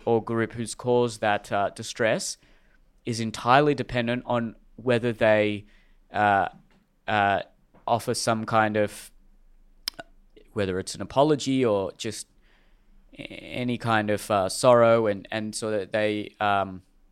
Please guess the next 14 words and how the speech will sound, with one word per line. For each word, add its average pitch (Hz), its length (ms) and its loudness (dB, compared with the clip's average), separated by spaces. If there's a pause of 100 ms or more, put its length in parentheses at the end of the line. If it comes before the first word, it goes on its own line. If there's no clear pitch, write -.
(920)
make 117 240 0
up 107 320 4 (220)
for, 104 420 -2
for - 140 -6
the 101 100 -4
distress 101 480 -2
and 104 160 -6
the, 95 360 -6
um, 98 320 -6
negative 101 260 -6
emotion 98 420 -8
they've 95 200 -10
caused. 123 440 0
And, 101 220 -6